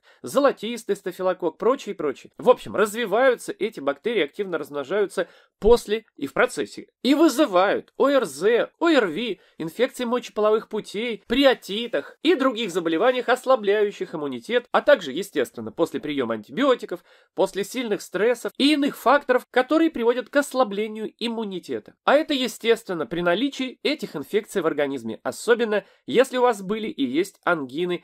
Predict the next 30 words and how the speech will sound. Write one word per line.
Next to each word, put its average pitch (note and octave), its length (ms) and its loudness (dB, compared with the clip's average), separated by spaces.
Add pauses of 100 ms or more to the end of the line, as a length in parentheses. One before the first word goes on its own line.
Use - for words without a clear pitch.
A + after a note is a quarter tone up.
и F#3+ 120 2
вообще A#3 320 2
хронические D#3+ 520 -4
болезни F#3+ 360 -2
органов G3+ 340 -2
дыхательной C3 460 -6
системы, G#3+ 580 -4 (300)
а B2+ 100 -2
ссылку C4+ 580 -2 (120)
на C#3+ 180 -2
видео C3+ 420 -4
о B2 80 -4
дыхательной B2 460 -4
системе A3 460 -8
моё F3 300 -2
я E3+ 260 -6
дам C3 240 -4
вам B2 180 -6
под G#2 220 -8
этим G#2 180 -12
видео. G2 360 -14
Пробки A3 400 6
эти, D3 260 -2
конечно, D#3 460 -4
удаляют, A#2 640 0
но F#3 140 2
ведь D#4 220 0
не C4+ 100 -2
устранив B3+ 520 0
причины, A3+ 680 -6